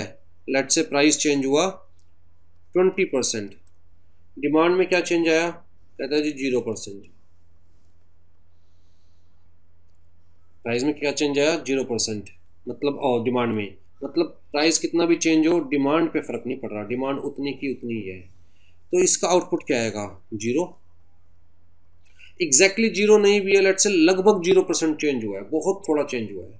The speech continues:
तो भी हम output क्या मान के चलेंगे, यार कोई खास output नहीं है, Price change करने की वजह से डिमांड में कोई फ़र्क नहीं पड़ रहा,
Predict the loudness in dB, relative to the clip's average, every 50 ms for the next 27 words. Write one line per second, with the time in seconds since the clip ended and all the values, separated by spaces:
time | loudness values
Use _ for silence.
0 | -20 -20 -20 -10 -2 0 0 2 4 2 2 2 -2 -2 -2 -4 -6 -4 -2 -2
1 | -2 0 -2 -2 -2 -4 -4 -4 -2 -2 -2 -2 -4 -6 -8 -12 -20 -20 -20 -20
2 | -20 -20 -20 -14 -8 -8 -4 -2 -2 -2 -2 0 -2 0 0 2 0 0 -2 -4
3 | -8 -8 -6 -4 -2 -2 -2 -4 -2 -2 0 0 0 -2 -4 -4 -4 -4 -4 -4
4 | -4 -4 -4 -4 -4 -4 -4 -4 -2 -2 -2 -2 -2 -2 -2 -2 -2 -2 -4 -4
5 | -4 -4 -4 -4 -6 -8 -8 -8 -8 -8 -10 -10 -10 -12